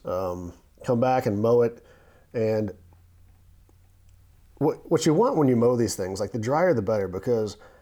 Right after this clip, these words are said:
what happens when you mow it, when it's purely dry, like, it's a hundred percent dry,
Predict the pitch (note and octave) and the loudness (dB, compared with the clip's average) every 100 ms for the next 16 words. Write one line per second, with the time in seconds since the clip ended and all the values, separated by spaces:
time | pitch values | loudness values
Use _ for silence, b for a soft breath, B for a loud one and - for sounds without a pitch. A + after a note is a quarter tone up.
0 | b b A#2 A#2 E3+ E3 C3 C3 A#2+ A2 | b b -2 0 0 0 0 0 0 0
1 | A2 A#2 C3 - C3+ A#2 - - - C3 | 0 4 4 2 0 -2 -4 -10 -2 0
2 | C3+ B2 G2 F#2+ F#2+ G2+ G#2+ C#3+ - - | 2 0 -2 -4 0 0 0 -2 -6 -6
3 | G#2+ F#2 A#2 G#2+ G#2+ A#2+ F#2+ G2 F#2+ F#2 | -6 -4 -4 -2 -4 -4 -4 -2 0 -2
4 | A2 | -4